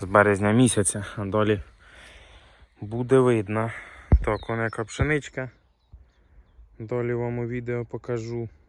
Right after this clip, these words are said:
на іншому огороді. Розкущилася добренько після підживки. Так, і зараз хочу ще підживити туї. Можливо, кому теж пригодиться, думаю, покажу. Замовляв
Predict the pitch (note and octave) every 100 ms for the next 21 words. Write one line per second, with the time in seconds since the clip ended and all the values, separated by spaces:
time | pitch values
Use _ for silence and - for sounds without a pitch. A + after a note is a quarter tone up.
0 | - A#2+ A#2+ A#2+ - A#2 A2+ A2+ A2 A2+
1 | A#2 A2 A2 - - - - - - -
2 | A#2 A#2 - A#2+ - C#3 B2+ A2+ B2 A#2+
3 | A#2+ A#2+ A#2+ A2 - A#2 A#2+ A2+ - -
4 | A#2 A2+ A#2 G#2+ - A2+ - _ - -
5 | _ - - - - - - - _ -
6 | B2+ - - - A#2+ B2+ C3 B2 - C3+
7 | - B2+ - - - C3 B2+ A#2 C3 C3+
8 | C3 A#2+ E3+ C#3 A2 - - - A#2 A#2
9 | C3 A#2+ A2+ - - - - - - -
10 | - B2+ B2+ B2 - - - _ - -
11 | _ _ _ _ C3 B2 - - - A#2
12 | A2+ B2 C3 A2+ A2+ A2 A2+ A2+ G#2+ A2+
13 | A2+ G#2 G2+ A2+ A#2 B2 C3 A#2